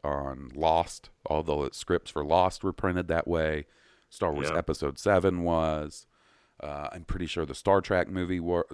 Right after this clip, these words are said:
Speaker 1: tr-, movies were. And what that does is that color combination of the red paper with the black ink,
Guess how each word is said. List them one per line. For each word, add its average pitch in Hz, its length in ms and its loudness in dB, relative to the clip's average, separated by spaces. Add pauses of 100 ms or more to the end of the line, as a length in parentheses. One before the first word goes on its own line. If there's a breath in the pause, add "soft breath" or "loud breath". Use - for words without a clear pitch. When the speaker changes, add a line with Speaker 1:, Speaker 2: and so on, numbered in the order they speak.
Speaker 1:
tr-, - 140 -14 (100)
movies 92 420 -2
were. 92 220 2
And 92 140 0
what 131 140 0
that 98 160 2
does 90 280 2
is 76 180 -12 (1080)
that 98 260 2
color 95 280 0
combination 90 580 -2
of 80 140 -6
the 73 60 -4
red 82 320 0
paper 82 480 -2 (560 soft breath)
with - 180 -4
the 80 80 -2
black 80 440 2
ink, 87 420 -4